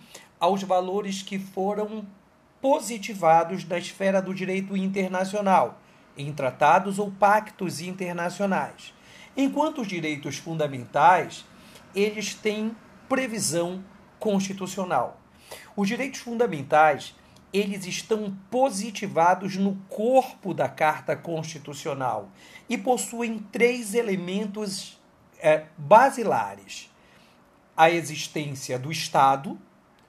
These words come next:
o indivíduo sobre o qual recaem os direitos fundamentais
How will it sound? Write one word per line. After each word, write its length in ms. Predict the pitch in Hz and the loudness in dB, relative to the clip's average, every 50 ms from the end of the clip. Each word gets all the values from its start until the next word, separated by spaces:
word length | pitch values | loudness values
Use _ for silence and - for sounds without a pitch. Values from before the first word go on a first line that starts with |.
| _ _ _ _ _ _ _ _ | _ _ _ _ _ _ _ _
o 140 | - 226 254 | 0 2 2
indivíduo 760 | 247 269 269 233 196 233 208 190 180 214 247 269 208 254 254 - | 4 2 2 0 0 -4 -6 -6 -6 -4 -4 -4 -4 -4 -6 -8
sobre 440 | - - - 233 240 240 196 233 | -8 -4 0 0 0 0 0 -2
o 80 | 240 208 | -6 -6
qual 380 | 196 - 190 175 156 143 135 135 | -4 0 2 4 4 4 4 2
recaem 640 | 131 170 165 160 - - 185 196 220 240 254 254 | -2 -4 -4 -4 0 4 8 8 8 8 6 0
os 80 | 214 196 | -4 -4
direitos 440 | 190 180 165 151 147 143 139 139 - | -4 -4 -6 -4 -4 -6 -6 -8 -12
fundamentais 920 | - 160 147 135 139 139 143 151 151 147 - 156 151 165 202 220 - - | -12 -10 -6 -4 -4 -4 -4 -4 -4 0 4 6 8 8 8 6 2 -4